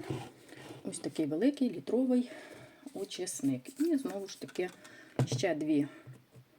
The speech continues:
для ванни та, е, душу.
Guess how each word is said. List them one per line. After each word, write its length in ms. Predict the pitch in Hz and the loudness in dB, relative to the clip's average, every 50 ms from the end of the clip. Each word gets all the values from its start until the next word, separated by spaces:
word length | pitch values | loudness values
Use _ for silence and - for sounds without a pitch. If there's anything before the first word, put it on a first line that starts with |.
| _ - - - - - - | _ -20 -20 -20 -20 -14 -10
для 200 | - - 160 170 | -8 -6 -4 -2
ванни 460 | 170 - - 170 160 151 151 151 151 151 - | 0 0 0 0 0 0 0 0 -2 -4 -4
та, 240 | - 143 143 147 - - - 131 131 - 139 - - - - 285 262 | -4 -2 2 6 8 10 10 10 8 8 6 0 -2 -4 -8 -8 -6
е, 40 | 165 160 | -6 -6
душу. 460 | 156 160 - - - - - - 269 | -4 -2 -2 -2 -2 -4 0 4 4